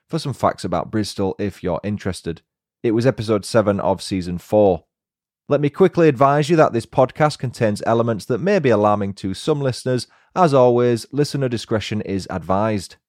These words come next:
Usually I'd start by introducing our story's villain, but I'm gonna change things up a bit this week and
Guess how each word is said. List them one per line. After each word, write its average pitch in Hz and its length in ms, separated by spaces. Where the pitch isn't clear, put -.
Usually 226 540
I'd 147 240
start 165 380
by 135 160
introducing 127 640
our 123 200
story's 98 540
villain, 139 420
but 127 120
I'm 190 120
gonna 214 280
change 147 420
things 107 280
up 175 160
a 147 60
bit 110 160
this 104 200
week 120 300
and 110 200